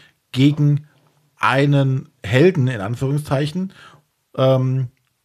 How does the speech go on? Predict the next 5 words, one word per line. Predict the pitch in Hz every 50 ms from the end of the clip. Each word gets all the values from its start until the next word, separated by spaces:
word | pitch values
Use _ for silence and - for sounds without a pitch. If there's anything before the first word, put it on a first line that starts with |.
| _ _ _ _ _ _ _ _ _ _ _ _ _ _ _ _ _ _ _ _ - 123
wo | 110 123 127
man | 117 127 123 113 117
halt | 117 120 120 - - 127
wirklich | 131 - 135 120 - - -
alleine | 113 110 104 117 135 143 156 170 170 170 151 147 -